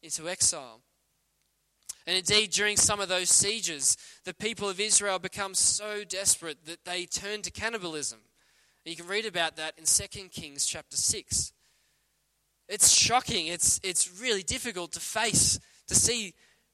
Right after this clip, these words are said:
the situation that they face and the consequences of their sin.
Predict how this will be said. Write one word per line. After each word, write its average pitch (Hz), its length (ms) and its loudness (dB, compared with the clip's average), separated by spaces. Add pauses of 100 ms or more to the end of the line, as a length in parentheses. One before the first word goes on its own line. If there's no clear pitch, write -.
(140)
the 185 80 -6
situation 202 680 2
that 170 120 -14
they 175 120 -4
face 208 440 2
and 175 60 -6
the 170 60 -14
consequences 180 960 -4
of 156 140 -16
their 160 120 -10
sin. 226 340 2